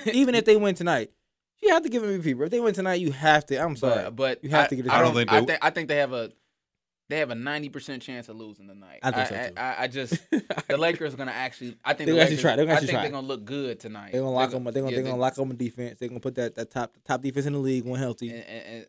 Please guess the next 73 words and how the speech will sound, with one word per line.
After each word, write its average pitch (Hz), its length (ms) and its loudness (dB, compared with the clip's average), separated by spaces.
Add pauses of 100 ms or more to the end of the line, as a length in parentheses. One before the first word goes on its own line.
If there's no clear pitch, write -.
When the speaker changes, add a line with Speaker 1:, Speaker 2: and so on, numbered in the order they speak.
Speaker 2:
Uh, 101 60 -10
Speaker 1:
I, 110 300 -4
Speaker 2:
before 135 160 -4
Speaker 1:
and 127 80 -2
Speaker 2:
the - 20 -8
split. 131 180 -2
Speaker 1:
honestly, 123 360 -4
I 117 80 -2
said 127 320 -4
when 117 160 -8
I 104 100 -6
think 117 220 -12
Steph 113 320 -8
will 107 100 -12
get 107 180 -10
about 104 300 -10
twenty-two 107 380 -18
points - 340 -20
tonight, 62 240 -20 (680)
something 87 200 -16
like 95 220 -20
that. 92 200 -20 (600)
'Cause 156 140 0
I - 120 2
think, 151 240 -4
I 147 60 0
mean, 151 360 -4
Speaker 2:
They 131 100 -2
Speaker 1:
who 123 40 2
else 117 120 0
Speaker 2:
gonna, - 0 -
Speaker 1:
gonna 143 80 -8
Speaker 2:
they 123 80 -2
Speaker 1:
score? 117 100 -6
Speaker 2:
gonna, 113 80 -4
Speaker 1:
They 123 80 -6
just 110 80 -14
Speaker 2:
they 110 60 -6
Speaker 1:
gonna 104 140 -10
Speaker 2:
gonna, 107 80 -14
Speaker 1:
triple 131 240 -14
Speaker 2:
they 123 120 -12
Speaker 1:
team 117 80 -6
Speaker 2:
gonna 113 80 -12
Speaker 1:
and 113 80 -12
all 123 80 -8
Speaker 2:
triple 123 180 -4
Speaker 1:
that - 60 -10
Speaker 2:
team 123 80 -6
Speaker 1:
stuff, 117 100 -4
Speaker 2:
them. 113 80 -8
They 117 120 -2
Speaker 1:
man. 113 120 -8
Speaker 2:
gonna - 140 -6
run 127 100 2
'em 127 100 2
off 131 100 2
the - 60 -2
Speaker 1:
<laughs> - 20 4
Yeah. 127 60 4
Speaker 2:
line. 127 320 2 (220)
Speaker 3:
They 120 160 -18
Speaker 1:
Yeah. 123 60 -10
Speaker 3:
took 127 100 -12
the 92 60 -20
lead. 127 240 -14
Speaker 2:
They 131 80 -6
gonna 117 120 -10
run 123 100 -6
'em 131 60 -10
off 131 120 -8
the 143 60 -8
line. 131 380 -8